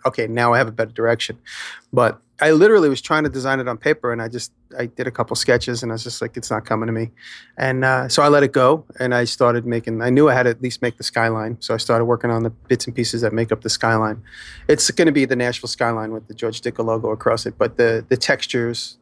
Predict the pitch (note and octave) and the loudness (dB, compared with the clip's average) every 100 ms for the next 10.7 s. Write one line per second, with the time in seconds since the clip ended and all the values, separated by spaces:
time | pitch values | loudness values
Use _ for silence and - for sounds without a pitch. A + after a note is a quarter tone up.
0 | - B2+ A#2+ A#2 A2 A2+ A#2 - A#2 A2 | -14 -10 -4 -2 -2 -2 -6 -4 -6 -6
1 | A2+ - A#2 A2 A2 A2+ A2+ A2+ - A2+ | -6 -4 -4 -4 -4 -2 -2 -2 -2 -2
2 | A#2+ - A#2+ B2 - A#2 - - - - | -2 -2 -2 -2 2 0 0 -10 -18 -18
3 | - - C#3+ C3+ C3 B2 B2 A#2+ - _ | -14 2 4 4 4 4 2 -2 -8 _
4 | _ _ _ _ _ C#3 C#3 - - C3+ | _ _ _ _ _ 2 2 0 -2 0
5 | C#3+ D3 D#3+ - D#3 F#3 F3 E3 - C#3 | 2 2 2 2 2 4 4 4 2 -2
6 | E3+ - D#3 D3 C3+ - B2+ C3 C3 C3+ | -2 -2 -2 -2 -2 -2 -2 -2 -4 -4
7 | - D3 D3 _ _ _ _ _ - B2+ | -2 -4 -4 _ _ _ _ _ -6 -2
8 | B2+ B2 - B2 A#2 A#2 A#2+ A#2+ B2 A#2+ | -2 -2 -4 -6 -6 -4 -4 -2 -4 -4
9 | A#2+ A2+ A#2 A2+ - - A#2 A2+ - A2+ | -4 -4 -4 -6 -6 -2 -2 -2 -4 -8
10 | A2+ A2 A#2 A#2 A2+ - D3+ | -8 -8 -8 -8 -8 -4 -4